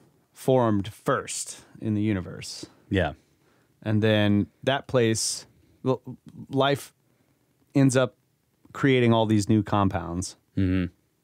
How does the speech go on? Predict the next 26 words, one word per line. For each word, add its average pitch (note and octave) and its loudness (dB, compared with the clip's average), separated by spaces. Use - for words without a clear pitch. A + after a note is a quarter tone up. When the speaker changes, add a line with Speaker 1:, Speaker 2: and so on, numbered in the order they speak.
Speaker 1:
And A2+ 4
then A2 4
those A#2+ 4
compounds A2 0
become, G#2 -2
uh, G2+ 0
I G2 -8
guess, - -6
interred G#2+ 0
into G#2 -2
the G2+ -2
rock G#2 -2
of G2 -6
that G2 -2
planet. G2+ -4
And A2 -2
then A2+ 4
that A2 -2
planet, A2 0
it G#2 -4
gets - -6
impacted G#2+ 0
by G2+ 2
something, G2+ -4
and F#2 -4
those G2+ -2